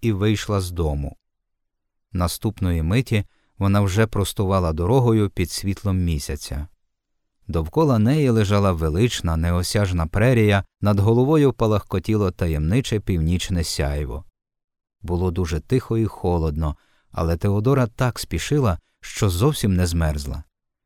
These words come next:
Від червоного пагорба до Спенсера вела лише одна дорога. На півдорозі до міста стояв один єдиний будинок містера Лургана. Коли Теодора дісталася Спенсера,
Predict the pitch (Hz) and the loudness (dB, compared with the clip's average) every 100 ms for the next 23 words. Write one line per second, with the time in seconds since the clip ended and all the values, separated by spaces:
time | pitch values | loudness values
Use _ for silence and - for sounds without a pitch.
0 | _ 92 98 - 143 139 185 165 120 107 | _ -4 -4 0 0 0 2 2 0 0
1 | 151 147 135 110 107 87 - - 151 147 | 0 2 0 0 0 0 -4 -2 -2 0
2 | 139 123 120 _ _ - 101 113 131 113 | 2 2 0 _ _ -4 2 2 4 2
3 | - 110 - 120 104 110 82 82 80 73 | 0 -4 -2 -4 2 2 2 0 0 -2
4 | 69 80 _ _ _ _ _ - 76 - | -4 -8 _ _ _ _ _ -6 -4 0
5 | 92 78 76 92 82 73 73 143 - 123 | -2 0 0 0 0 -2 2 0 0 -2
6 | 123 - _ - - 113 120 127 - 113 | -4 -6 _ -16 -4 2 4 2 0 -4
7 | 101 156 147 104 95 120 104 76 82 73 | 0 2 2 2 2 2 2 0 -2 0
8 | 139 117 - _ _ - 82 95 101 - | 2 2 -2 _ _ -4 0 2 0 -2
9 | 92 90 98 98 76 71 71 - _ _ | -2 0 0 0 -2 -2 -4 -8 _ _
10 | _ _ _ _ - 90 135 156 156 160 | _ _ _ _ -4 -2 2 2 4 4
11 | 185 143 117 - 110 98 - 82 - 156 | 4 4 2 0 2 2 0 -4 -4 -2
12 | 170 - 139 131 | -2 0 0 0